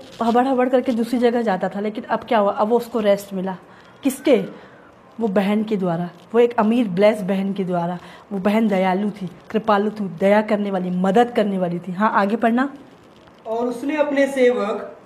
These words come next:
Speaker 1: और उसने अपने सेवक
Speaker 2: गेहजी से कहा,
Speaker 1: गेहजी से कहा,
Speaker 2: "उस सुनेमिन को बुला ले।"
Speaker 1: उस शुने-, शुनेमिन स्त्री को बुला ले। जो स्त्री ने उसकी मदद करी, जो स्त्री ने उसकी help करी, जो स्त्री ने उसके लिए खाना बनाया, रोटी बनाया, उसकी मदद करी,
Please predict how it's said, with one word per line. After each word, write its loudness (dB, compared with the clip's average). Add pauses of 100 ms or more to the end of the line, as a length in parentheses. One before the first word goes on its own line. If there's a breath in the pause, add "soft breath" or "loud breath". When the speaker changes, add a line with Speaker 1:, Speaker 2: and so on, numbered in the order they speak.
(120)
Speaker 1:
और 8
उसने 4
अपने 4
सेवक 6 (180)
Speaker 2:
गेहजी 0
से -2
कहा, 2
Speaker 1:
गेहजी 6
से 4
कहा, 4 (120)
Speaker 2:
"उस -4
सुनेमिन -2
को 2
बुला 2
ले।" 0
Speaker 1:
उस 4
शुने-, 6
शुनेमिन 6
स्त्री 6
को 2
बुला 6
ले। 0
जो 0
स्त्री 2
ने 6
उसकी 2
मदद 2
करी, 0
जो 4
स्त्री -2
ने 4
उसकी 0
help 2
करी, 2 (260 loud breath)
जो 6
स्त्री 0
ने 6
उसके 0
लिए 4
खाना 2
बनाया, 2
रोटी 2
बनाया, 4
उसकी -2
मदद 4
करी, 4